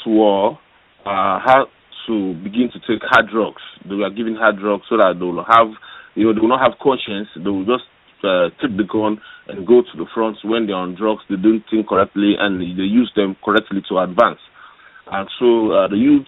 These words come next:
uh, largely the youth in that country have been dependent upon drugs, especially, uh, marijuana, and people also, uh, misuse, uh, uh, um, um, cocaine. Although it is expensive, it's, it's hard to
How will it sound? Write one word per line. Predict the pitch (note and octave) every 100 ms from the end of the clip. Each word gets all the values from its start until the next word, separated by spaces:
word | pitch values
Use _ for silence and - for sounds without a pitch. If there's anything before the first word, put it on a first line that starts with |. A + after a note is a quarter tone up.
| -
uh, | F#2+ G#2+ G#2+ F2 - F2+ F#2 E2 C2+ B1+ F2 - -
largely | C3 C3+ G#2+ A2
the | F#2+
youth | G#2 C3+
in | G#2
that | G2+ -
country | G2+ G2+ G2+ G2+ G#2 - - - -
have | -
been | G#2
dependent | F#2+ - A2 A2 A2 -
upon | F2 E2+ F2 F2
drugs, | G2+ -
especially, | F#2+ - A2 A2 G2+ F2+ D#2
uh, | - E2+ D#2+ D#2
marijuana, | E2 G#2 F#2+ F#2+ G2 F2+ E2+ E2 - - _
and | F2 F2+ F2
people | A#2 G#2
also, | F#2 F2 F#2+ F#2+ F2+ E2+ _ -
uh, | F2+ E2+ E2
misuse, | E2 F2+ - - G#2 G2+ F2+
uh, | D2 D#2+ D#2 D2+ _ - - _
uh, | C#2 E2 D#2 - - - _ - -
um, | D2 -
um, | D#2+ D#2 D#2 -
cocaine. | F2 - B2+ G#2 G#2 G2+ G#2 - - - -
Although | G2 G2 G2+ B2+
it | A2+
is |
expensive, | G#2 - A#2+ A2+ A#2 F#2+
it's, | F2 _
it's | F2 -
hard | - G#2+
to | -